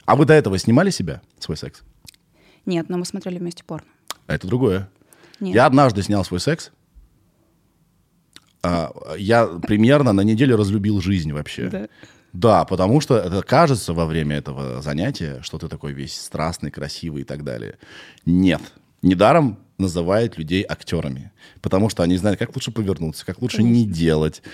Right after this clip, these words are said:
Speaker 1: как чтобы, э, сделать так, чтобы это в-, ну, б-, э, чтобы это было аппетитно.
Speaker 2: Да, поэтому, когда говорят, что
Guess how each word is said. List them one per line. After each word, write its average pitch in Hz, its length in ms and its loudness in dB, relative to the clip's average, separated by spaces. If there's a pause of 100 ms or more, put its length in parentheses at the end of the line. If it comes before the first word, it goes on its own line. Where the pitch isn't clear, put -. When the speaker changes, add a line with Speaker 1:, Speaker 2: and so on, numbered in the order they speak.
(140)
Speaker 1:
как 110 140 0
чтобы, 95 840 -4
э, 90 40 -4
сделать 95 420 -2
так, 120 140 2
чтобы 92 220 -4
это 92 140 -4
в-, 85 300 -10
ну, 90 140 -6
б-, 80 200 -10
э, 78 320 -6
чтобы 87 200 -8
это 95 100 -2
было 95 180 0
аппетитно. 78 640 -8 (180)
Speaker 2:
Да, 185 240 -4
поэтому, 208 320 -2
когда 208 240 -4
говорят, 208 340 -2
что 180 440 -8